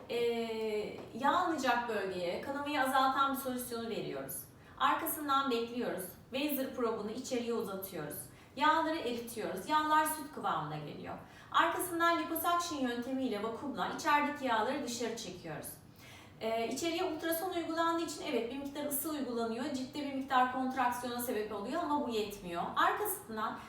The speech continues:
yağları aldıktan sonra aynı deliklerden girip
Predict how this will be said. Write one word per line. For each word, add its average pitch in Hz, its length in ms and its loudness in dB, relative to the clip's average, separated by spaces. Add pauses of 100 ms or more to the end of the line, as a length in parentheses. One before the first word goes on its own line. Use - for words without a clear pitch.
(100)
yağları 311 420 6
aldıktan 233 520 2
sonra 202 420 0
aynı 320 340 2
deliklerden 233 800 2
girip 254 220 -4